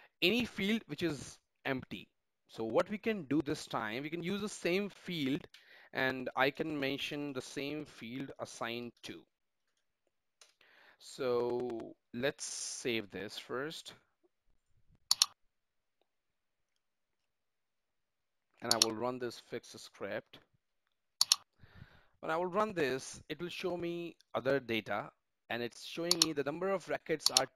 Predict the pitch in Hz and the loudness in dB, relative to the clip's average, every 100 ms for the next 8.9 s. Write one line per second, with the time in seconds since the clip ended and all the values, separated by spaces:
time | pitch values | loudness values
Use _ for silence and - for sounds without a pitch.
0 | - 160 147 151 - 135 - 92 87 80 | -6 -4 -2 -4 -4 -10 -10 -10 -10 -10
1 | - _ _ _ - - - - 123 127 | -16 _ _ _ -20 -20 -12 -4 0 2
2 | 127 123 156 - 175 170 147 143 - 143 | 0 -2 -4 -2 -2 -2 -2 -6 -4 -4
3 | 127 104 101 104 - - - - _ _ | -2 -2 -2 -4 -8 -10 -12 -18 _ _
4 | _ _ _ - - 113 117 - 143 - | _ _ _ 0 4 4 4 -2 -6 -4
5 | 131 135 - - 104 98 104 143 - _ | -6 -8 -4 4 6 6 2 -4 -14 _
6 | - - - 123 170 - 175 175 175 - | -20 -8 -6 -2 -2 0 4 4 2 -2
7 | 147 160 - 160 156 143 156 - 143 143 | -2 -2 -2 -2 0 0 0 0 2 2
8 | - - - 143 143 120 - - | 0 -8 -4 -2 -2 -2 -6 -8